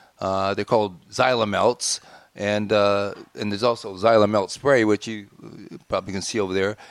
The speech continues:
And it helps you with your, your dry mouth and helps create saliva for you. So, uh, I have water near me constantly. And if I start talking more than thirty seconds, it can be a problem.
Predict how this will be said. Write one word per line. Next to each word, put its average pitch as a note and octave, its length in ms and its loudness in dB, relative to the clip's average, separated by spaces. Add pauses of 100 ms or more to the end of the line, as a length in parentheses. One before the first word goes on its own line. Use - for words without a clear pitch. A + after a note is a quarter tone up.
(200)
And A2 80 -6
it G#2+ 80 -6
helps B2+ 300 0
you A#2+ 80 0
with A2 200 0
your, G2+ 240 0
your G#2+ 220 -4
dry A#2 280 2
mouth G#2 260 0
and G#2 60 -10
helps G#2 180 -4
create G#2+ 300 0
saliva G#2+ 520 -2
for D#2+ 240 -8
you. D2 140 -12
So, F2+ 380 -4 (120)
uh, - 80 -8 (100)
I D3 100 2
have F3 120 6
water A2+ 340 4
near G2+ 220 -4
me F2+ 140 -8
constantly. G#2 760 -6 (460)
And F#2+ 380 -6
if - 240 -12
I D3+ 100 6
start D#3 300 0
talking C3 360 0
more A2+ 240 0
than F#2+ 240 -8 (500)
thirty A#2+ 260 0
seconds, B2 540 -6
it G#2+ 140 -10
can G2 140 -12
be G2+ 120 -4
a F2+ 60 -2
problem. A2+ 640 -4